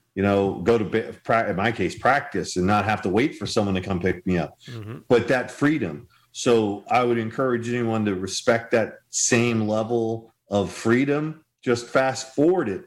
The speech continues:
Speaker 1: sixty, seventy years to your, to your aging parent, and you're, you're taking away from that freedom of, "I, I need to run and go get breakfast. I would like to go get
Speaker 2: Yeah.
Speaker 1: coffee this morning. I wanna go see my friends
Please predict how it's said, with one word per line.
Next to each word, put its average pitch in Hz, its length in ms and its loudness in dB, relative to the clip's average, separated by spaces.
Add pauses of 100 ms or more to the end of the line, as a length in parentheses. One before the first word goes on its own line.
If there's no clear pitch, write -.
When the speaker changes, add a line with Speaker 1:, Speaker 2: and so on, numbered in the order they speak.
Speaker 1:
sixty, 110 500 0
seventy 101 460 0
years 95 480 0
to - 100 -2
your, 92 400 2
to - 140 2
your 92 360 0 (260)
aging 104 400 2
parent, 127 480 0 (340)
and 113 480 0
you're, 113 400 0
you're 117 280 0 (100)
taking 113 400 -2
away 127 280 0
from 131 200 -4
that 104 180 -2
freedom 107 320 2
of, 95 240 -4
"I, 95 240 2
I 110 60 2
need 104 180 0
to 101 60 2
run 104 200 0
and 101 80 -2
go 101 160 0
get 98 280 -4 (720)
breakfast. 151 480 -2
I 92 80 4
would 95 140 0
like 98 200 0
to - 60 -20
go 110 120 2
get 113 260 0
Speaker 2:
Yeah. - 40 -20
Speaker 1:
coffee 123 600 -4 (340)
this 113 260 0
morning. 98 380 2
I 95 80 0
wanna 101 280 0
go 104 120 0
see 110 280 -2
my 107 180 0
friends 117 640 -2